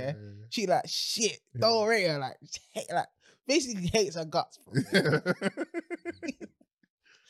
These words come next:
Speaker 2: But she was your virgin. <laughs> She was your virgin, yeah?
Speaker 1: But before him?
Speaker 2: <laughs> Before him. Yeah. She's your virgin before him. And he cheated like shit.
Speaker 1: Um.
Speaker 2: But this is your boy.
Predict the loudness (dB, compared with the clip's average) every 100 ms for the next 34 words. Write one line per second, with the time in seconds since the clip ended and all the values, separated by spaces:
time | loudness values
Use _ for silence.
0 | -20 -20 0 2 2 -4 _ _ _ _
1 | _ _ _ _ _ _ 0 4 6 6
2 | 4 4 4 4 4 2 0 -6 -18 _
3 | _ _ _ _ -2 2 4 2 2 0
4 | -2 -6 -10 -16 _ _ _ _ _ -8
5 | -6 0 2 4 2 -2 -16 -8 -8 -2
6 | 0 0 -2 _ _ _ _ -16 -12 -12
7 | -14 _ _ _ _ _ -8 -2 -2 -2
8 | -8 -10 -8 -6 -6 -10 _ _ _ _
9 | -20 _ _ -20 -16 -8 -8 -6 -2 0
10 | 0 0 0 -2 -4 -12 -6 -2 -2 -4
11 | -14 -14 -14 -20 _ 0 2 2 0 0
12 | -2 -4